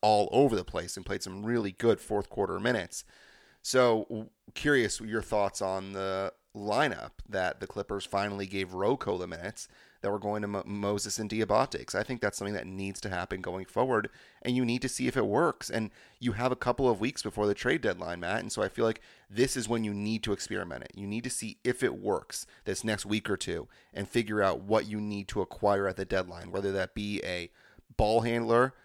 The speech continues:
that replaces Reggie Jackson, perhaps in the bench unit,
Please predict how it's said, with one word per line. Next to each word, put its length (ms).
that 120
replaces 480
Reggie 240
Jackson, 640
perhaps 480
in 60
the 80
bench 260
unit, 320